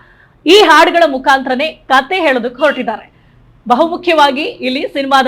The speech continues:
ನಾಯಕ ಸಮರ್ಜಿತ್ ಲಂಕೇಶ್ ಅವರ ಬಗ್ಗೆ ಮಾತನಾಡ್ಲೇಬೇಕು.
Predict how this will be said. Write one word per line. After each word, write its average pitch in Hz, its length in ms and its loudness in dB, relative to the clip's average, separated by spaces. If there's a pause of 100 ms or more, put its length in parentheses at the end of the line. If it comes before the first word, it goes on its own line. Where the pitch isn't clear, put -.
ನಾಯಕ 240 340 0 (480)
ಸಮರ್ಜಿತ್ 349 520 2
ಲಂಕೇಶ್ 359 520 -2
ಅವರ 262 120 -4
ಬಗ್ಗೆ 233 300 -6
ಮಾತನಾಡ್ಲೇಬೇಕು. 220 920 -6